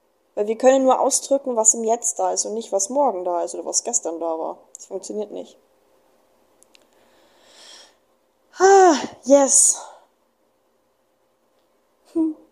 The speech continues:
das war jetzt auch gerade ein Ausdruck aus dem Jetzt, weil das, was ich jetzt gerade erzählt hab, nicht geplant war. <laughs> Ähm, ja, so viel erstmal dazu. Ähm,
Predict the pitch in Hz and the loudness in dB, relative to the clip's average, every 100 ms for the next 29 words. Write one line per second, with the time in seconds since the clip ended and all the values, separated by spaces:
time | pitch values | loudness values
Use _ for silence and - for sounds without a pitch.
0 | _ - - 285 - 208 - 196 - 185 | _ -4 2 2 4 2 2 0 2 -2
1 | - - - 196 202 196 196 - - 180 | -2 -12 -4 -4 -4 -2 -2 -2 -2 -2
2 | 180 180 190 - 196 190 - 190 190 185 | 0 -4 -6 -8 -10 -10 -8 -6 -6 -4
3 | 220 214 202 - _ _ - 202 202 - | -2 -2 -6 -16 _ _ -16 -12 -10 -12
4 | - 214 - 180 185 180 - - - - | -18 -18 -8 -6 -6 -8 -8 -10 -8 -2
5 | 302 - 311 320 302 302 - - - 719 | -2 2 0 2 -6 -4 -6 -8 -6 -6
6 | - - - - - _ - 220 214 208 | -4 -6 -8 -12 -16 _ 4 6 6 4
7 | 208 208 208 - _ _ - 202 185 - | 0 -4 -10 -16 _ _ 0 4 4 2
8 | - _ _ _ - - - - 277 285 | -10 _ _ _ -20 -20 -20 -2 2 4
9 | 285 214 220 220 208 214 233 - 202 190 | 6 4 4 0 4 6 6 2 -2 -2
10 | 190 - 185 185 185 185 180 | -4 -4 -2 -2 -4 -8 -14